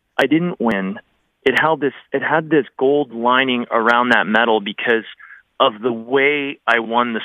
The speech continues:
silver. It wasn't that I lost out on the gold. It was the way I won the silver. It was this whole thing with, you know, the Bruce Lee story. And then the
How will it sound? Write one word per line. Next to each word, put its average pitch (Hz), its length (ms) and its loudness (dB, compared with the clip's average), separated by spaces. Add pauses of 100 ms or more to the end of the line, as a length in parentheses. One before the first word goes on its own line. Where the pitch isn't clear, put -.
silver. 107 440 -2
It 117 100 0
wasn't 147 300 -2
that 147 140 2
I 123 160 4
lost 123 340 0
out 127 100 -2
on 113 80 -4
the 104 120 -8
gold. 113 360 -2
It 104 40 0
was 101 180 -6
the 113 80 -2
way 127 220 4
I 131 40 4
won 123 200 -2
the 110 60 -4 (120)
silver. 120 240 0
It 107 60 -4
was 98 40 -14
this 104 180 -8
whole 139 240 0
thing 139 180 -2
with, 110 160 0 (600)
you 139 100 2
know, 117 180 2
the 110 100 -8
Bruce 135 240 -6 (100)
Lee 131 180 -6
story. 123 540 0 (440)
And 127 180 2
then 131 240 2 (240)
the 127 120 2